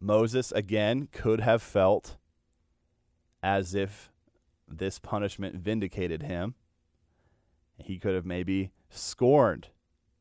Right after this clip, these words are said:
these people who would dare to question his authority. And instead of sitting back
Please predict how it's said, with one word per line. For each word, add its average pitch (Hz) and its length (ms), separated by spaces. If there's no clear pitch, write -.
these 98 280
people 113 460
who 104 120
would 90 220
dare 110 360
to 117 140
question 98 440
his 90 200
authority. 90 540
And 92 180
instead 95 340
of 87 120
sitting 110 380
back 104 480